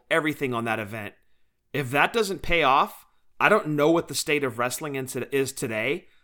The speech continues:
but because it was successful, here we are. You know, and all these wrestling companies and these wrestling figure companies, if WrestleMania one doesn't happen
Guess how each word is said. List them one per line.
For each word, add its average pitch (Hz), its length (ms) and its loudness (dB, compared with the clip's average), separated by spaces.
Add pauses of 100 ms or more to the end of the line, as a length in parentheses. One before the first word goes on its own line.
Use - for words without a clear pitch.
(200)
but 143 180 0
because 185 440 0
it 156 80 -2
was 160 120 -4
successful, 123 880 -2 (720)
here 160 220 2
we 123 160 4
are. 120 340 2 (920)
You 123 120 -6
know, 117 160 -2
and 120 80 0
all 127 120 4
these 123 220 -2
wrestling 143 320 -2
companies 117 540 -6
and 107 100 -10
these 101 140 -10
wrestling 123 320 -8
figure 165 280 2
companies, 117 640 -6 (800)
if 110 160 -6
WrestleMania 170 580 -2
one 160 220 -2
doesn't 147 260 -4
happen 156 540 0